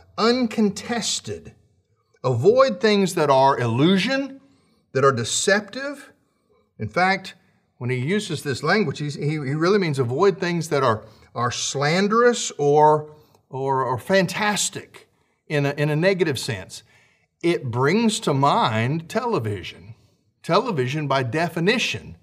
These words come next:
is illusion. In our generation, it has become often propaganda. Think about what's true. He says, think about what's noble or honorable. That is, those things that lift us up, that make us better people.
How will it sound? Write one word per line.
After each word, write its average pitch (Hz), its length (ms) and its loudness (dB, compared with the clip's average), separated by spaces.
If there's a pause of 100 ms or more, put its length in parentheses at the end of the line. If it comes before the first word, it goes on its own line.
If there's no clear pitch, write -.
(460)
is 123 220 -4
illusion. 180 840 -2 (460)
In 101 120 -6
our 147 140 2
generation, 139 600 -2
it 123 80 -4
has 127 160 -6
become 139 580 -2
often 143 560 -2
propaganda. 160 880 0 (920)
Think 226 200 2
about 226 200 2
what's 160 280 -2
true. 151 400 2
He 175 100 -2
says, 208 220 0
think 285 180 -6
about 254 160 2
what's 185 240 -2
noble 139 600 0
or 120 260 -4
honorable. 160 640 2 (600)
That 202 140 4
is, 214 360 6 (180)
those 220 300 2
things 208 340 2
that 170 180 4
lift 208 480 0
us 214 260 2
up, 180 280 4 (220)
that 160 160 -2
make 202 480 4
us 220 360 -2
better 196 560 4
people. 156 600 -4